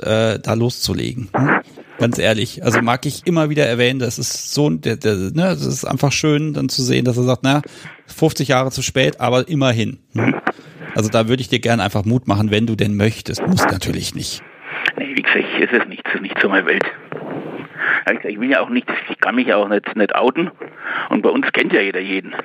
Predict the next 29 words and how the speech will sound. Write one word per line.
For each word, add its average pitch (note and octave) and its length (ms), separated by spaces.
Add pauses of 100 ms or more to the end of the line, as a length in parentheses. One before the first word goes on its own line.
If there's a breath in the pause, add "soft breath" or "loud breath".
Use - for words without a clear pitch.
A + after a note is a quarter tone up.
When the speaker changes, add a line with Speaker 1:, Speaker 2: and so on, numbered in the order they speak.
(100)
Speaker 2:
Das - 120
ist A2+ 100 (200)
ja, G#2+ 100
und A#2 80
ich - 100
bin C3 100
ja C3+ 60
nun B2 160
mal A2+ 140
auffällig. - 440 (800 loud breath)
Ich - 60
bin A2 120
der G2 80
einzige A2 220
Blinde, C#3 260
der A2 80
bei A2 80
uns A2+ 100
in - 60
der C3 80
Gegend G#2+ 260
rumläuft. B2+ 440 (1600 loud breath)
Also A#2 120
mich A2 140
kennt - 180
man C3 100
sofort. - 320 (1300 loud breath)
Und G#2 120
mich, G#2 160